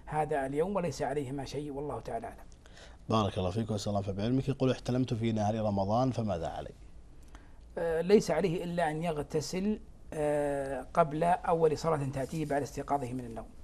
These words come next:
Speaker 2: نعم.
Speaker 1: ما عليه، ما ليس عليه شيء.
Speaker 2: عليه الاغتسال فقط.
Speaker 1: صيامه صحيح.
Speaker 2: لكن صيامه صحيح.
Speaker 1: أي نعم.
Speaker 2: بارك الله فيك. الأخت أم خالد كانت تقول لديها الدورة، اغتسلت، لكنه بقي معها بعض الحمرة وبعض الأمور. تقول: "ماذا عليها الآن؟"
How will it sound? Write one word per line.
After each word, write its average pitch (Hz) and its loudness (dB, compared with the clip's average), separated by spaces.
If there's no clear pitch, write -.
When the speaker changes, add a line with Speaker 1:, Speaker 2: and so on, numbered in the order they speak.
Speaker 2:
نعم. 92 -6
Speaker 1:
ما 160 0
عليه، 143 -2
ما 170 -4
ليس 156 -4
عليه 120 -4
شيء. - -16
Speaker 2:
عليه 110 0
الاغتسال 113 0
فقط. - -10
Speaker 1:
صيامه 165 2
صحيح. 104 0
Speaker 2:
لكن 123 -2
صيامه 139 4
صحيح. - -4
Speaker 1:
أي 147 0
نعم. 131 -6
Speaker 2:
بارك 123 10
الله 117 8
فيك. 113 4
الأخت 139 4
أم 127 4
خالد 139 10
كانت 131 8
تقول 123 4
لديها 110 4
الدورة، 107 4
اغتسلت، 117 2
لكنه 117 4
بقي 123 0
معها 107 0
بعض 104 0
الحمرة 110 -2
وبعض 101 0
الأمور. 101 -4
تقول: 123 2
"ماذا 127 8
عليها 104 4
الآن؟" 98 0